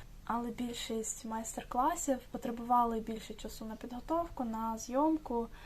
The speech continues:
А, на жаль, м, зараз це для мене такий обмежений ресурс, тому доводилося часто для того, щоб канал не пустував, викладувати якісь,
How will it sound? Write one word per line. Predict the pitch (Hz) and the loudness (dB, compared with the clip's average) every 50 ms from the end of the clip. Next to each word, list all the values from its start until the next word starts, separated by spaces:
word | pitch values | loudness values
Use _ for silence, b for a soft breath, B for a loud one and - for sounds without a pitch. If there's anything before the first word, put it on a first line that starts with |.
| B B B B B B - | B B B B B B -2
А, | 233 | 0
на | 220 220 220 214 214 220 220 | 0 0 0 0 -2 -2 0
жаль, | 214 240 247 277 311 311 302 - - - - - - - - - | 4 6 8 10 10 8 6 2 -4 -16 -18 -18 -18 -14 -10 -6
м, | 226 226 220 220 214 214 220 214 220 | -6 -4 -2 -2 -2 -2 -4 -2 2
зараз | 226 233 247 240 226 226 | 4 4 6 4 4 0
це | - - - - - 226 220 220 214 | -2 -6 -8 -8 -6 -4 -4 -4 -4
для | 208 220 214 | -4 -4 -6
мене | 214 208 208 208 202 | -4 -4 -6 -6 -8
такий | 202 - - - 226 214 208 - | -10 -12 -10 -8 -6 -6 -4 -4
обмежений | - 220 208 - 208 202 202 202 202 - 226 214 | -4 -4 -4 -2 -2 -2 -2 -4 -4 -6 -8 -8
ресурс, | 214 226 - - - 311 349 370 - - - - B B B B | -6 -4 -2 -2 -2 -2 -2 -4 -6 -8 -10 -12 B B B B
тому | 240 233 233 254 277 285 | -4 -2 2 2 2 2
доводилося | 254 240 220 226 247 247 254 240 226 220 - 226 | 2 0 0 0 0 2 2 0 -2 -4 -6 -4
часто | - 240 226 226 226 - 208 | -2 0 0 0 -2 -4 -8
для | 226 226 | -8 -6
того, | 220 - 226 226 226 | -4 -4 -2 -2 -4
щоб | - - 226 226 - - | -6 -8 -8 -8 -8 -6
канал | - 233 226 226 220 220 220 214 | -4 -2 2 2 2 2 2 0
не | 214 214 214 | -2 -4 -4
пустував, | - 220 220 - - 226 233 254 339 403 392 - | -4 -6 -6 -6 -4 0 4 6 6 6 6 4
викладувати | 262 - 233 262 277 294 262 254 - - | -2 0 2 2 2 2 0 -4 -4 -6
якісь, | 220 - - 240 240 233 - | -6 -4 -4 -4 -6 -6 -10